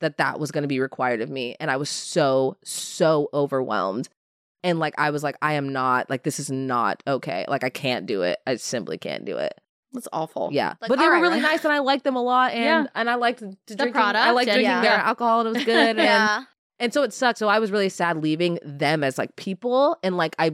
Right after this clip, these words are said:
Speaker 1: really believed in the brand, but, like, I was like, "I can't do this job. I
Speaker 2: Yeah.
Speaker 1: can't do it. Like, I'm gonna do a bad job <laughs> because
Speaker 2: Yeah.
Speaker 1: I'm, like, so stressed."
Speaker 2: Yeah.
Speaker 1: And I was. I was doing a bad job. I really was.
Speaker 3: It's those jobs that, like, hurt to leave, you know? Like, there
Speaker 1: Yeah.
Speaker 3: are those certain jobs where you're like, "I don't hate this job." It's like leaving the people and leaving you
Speaker 1: Yeah.
Speaker 3: feels like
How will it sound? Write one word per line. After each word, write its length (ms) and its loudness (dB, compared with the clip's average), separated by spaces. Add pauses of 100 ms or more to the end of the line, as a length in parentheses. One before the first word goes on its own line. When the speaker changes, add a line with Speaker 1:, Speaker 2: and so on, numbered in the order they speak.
Speaker 1:
really 240 4
believed 320 0
in 80 2
the 60 -2
brand, 600 -2
but, 140 0
like, 160 -2
I 60 -2
was 120 -6
like, 100 -6
"I 60 0
can't 340 -4
do 120 0
this 160 -2
job. 320 -2
I 100 -2
Speaker 2:
Yeah. 140 0
Speaker 1:
can't 120 -4
do 120 -2
it. 160 0
Like, 100 -6
I'm 60 0
gonna 160 0
do 100 -2
a 60 0
bad 180 0
job 260 -2 (120)
<laughs> 120 -20
because 280 -2
Speaker 2:
Yeah. 80 2
Speaker 1:
I'm, 80 0
like, 180 0
so 200 -2
stressed." 440 -2
Speaker 2:
Yeah. 540 -2
Speaker 1:
And 120 -2
I 60 2
was. 240 0
I 60 2
was 140 -2
doing 200 -2
a 40 -6
bad 180 0
job. 240 -2 (220)
I 60 0
really 240 2
was. 220 0
Speaker 3:
It's 160 -4
those 220 -2
jobs 340 0
that, 240 -2
like, 180 -2 (120)
hurt 420 0
to 140 -4
leave, 340 -8
you 120 0
know? 180 0
Like, 220 -4
there 100 2
Speaker 1:
Yeah. 160 4
Speaker 3:
are 200 4
those 200 -2
certain 300 0
jobs 280 0
where 100 -6
you're 120 -4
like, 180 -4
"I 140 2
don't 140 0
hate 200 -2
this 180 -6
job." 300 2
It's 120 -8
like 180 2
leaving 360 0
the 100 2
people 360 -2
and 140 0
leaving 380 -2
you 180 -2
Speaker 1:
Yeah. 260 4
Speaker 3:
feels 280 -2
like 240 -2